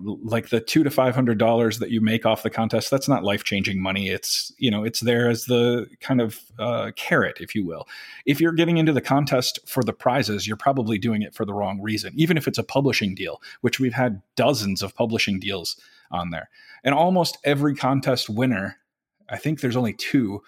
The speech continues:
out of the fifty contests that we've run, have gone on to either get a publishing deal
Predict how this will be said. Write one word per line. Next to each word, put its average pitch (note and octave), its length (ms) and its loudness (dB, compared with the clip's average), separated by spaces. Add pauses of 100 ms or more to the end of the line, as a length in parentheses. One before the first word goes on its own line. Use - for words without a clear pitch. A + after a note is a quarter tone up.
(240)
out A2 140 4
of G#2 220 -4
the G#2 200 -2
fifty - 460 -2
contests A2+ 480 0
that G#2 100 -2
we've G2+ 220 -2
run, G#2+ 340 -4 (420)
have A#2 360 -2
gone B2+ 300 2
on C3 220 2
to A2 360 0
either B2 460 0 (640)
get C3 120 -2
a C3 60 0
publishing C3+ 500 2
deal G#2+ 380 -4